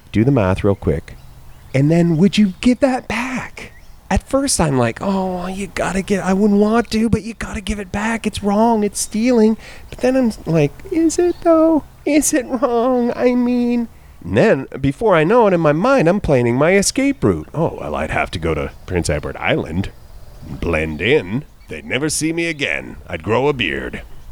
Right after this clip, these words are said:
Shout out to my friends on Prince Edward Island. Be seeing you soon, I hope, if the three hundred times my regular salary thing works out. This one popped up on my feed just a couple of days ago, the DoorDash glitch where people got free food.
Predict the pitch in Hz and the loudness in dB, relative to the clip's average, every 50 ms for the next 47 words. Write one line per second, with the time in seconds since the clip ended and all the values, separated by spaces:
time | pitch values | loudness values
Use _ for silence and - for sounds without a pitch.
0 | - - - - - - 131 131 131 131 123 104 - 135 127 117 113 - 139 120 | -16 -16 -16 -8 -2 0 0 2 2 0 0 -2 -2 -2 0 0 0 0 0 0
1 | 117 110 98 113 - 107 98 95 90 87 78 65 - - 113 104 - 101 87 82 | 0 0 -2 -2 0 0 -2 -2 -2 -6 -8 -8 -6 -6 -4 -2 0 0 0 0
2 | 76 76 85 82 76 67 65 - - 82 - - - - - 92 - - 110 104 | 0 0 -2 -2 -4 -6 -8 -10 -10 -12 -12 -14 -8 -2 0 0 2 2 2 2
3 | 101 92 85 82 - - 131 127 113 85 80 76 73 67 - 82 78 69 104 92 | 2 4 2 2 2 2 2 2 2 2 0 0 -4 -4 -4 -4 -2 0 0 0
4 | 71 53 - - - - - - - - - - - 98 85 - - 85 - - | -2 -2 -8 -12 -14 -14 -20 -20 -20 -20 -14 -8 -6 -6 -4 -2 -4 -4 -2 0
5 | 98 87 85 82 92 87 82 85 80 - 92 87 78 76 80 87 82 80 80 78 | 2 2 2 2 0 -2 -4 -4 -2 0 0 0 0 0 -2 -2 -2 0 0 -2
6 | 73 82 87 82 85 76 76 71 - - 113 120 113 87 78 76 76 76 - 92 | 0 0 -2 -2 -2 -4 -4 -4 -2 0 0 0 0 0 0 0 0 0 0 0
7 | 82 80 85 90 82 87 - - 127 - - - - - - - - - - - | 0 0 2 0 0 0 -2 -4 -4 -4 -6 -12 -14 -14 -14 -16 -18 -18 -12 -6
8 | - 156 180 - 196 165 143 151 139 120 - - 135 120 - - - 120 110 104 | -4 -2 0 0 0 0 2 0 -2 0 0 2 0 0 0 -2 -4 -2 0 0
9 | 104 101 - - 110 107 98 101 101 - - - 92 87 82 80 78 110 143 156 | 0 0 0 2 0 0 2 0 -2 -2 -4 -8 -8 -6 -4 -2 0 0 0 2
10 | 139 - 85 76 69 - 80 78 73 73 87 87 95 101 104 113 117 123 127 - | 0 0 0 0 0 -2 -4 -4 -2 -2 -2 -2 -2 0 0 0 0 0 -2 -4
11 | - - 117 131 143 160 - - - - - - - 87 87 82 76 73 - - | -6 -6 -2 0 0 0 0 -4 -8 -8 -10 -8 -4 0 2 2 2 0 -2 -4
12 | 98 - 95 87 85 - - - 98 98 92 - 98 101 117 165 226 - | -4 -2 -2 -2 -4 -4 -2 -2 0 0 0 0 2 2 2 2 2 0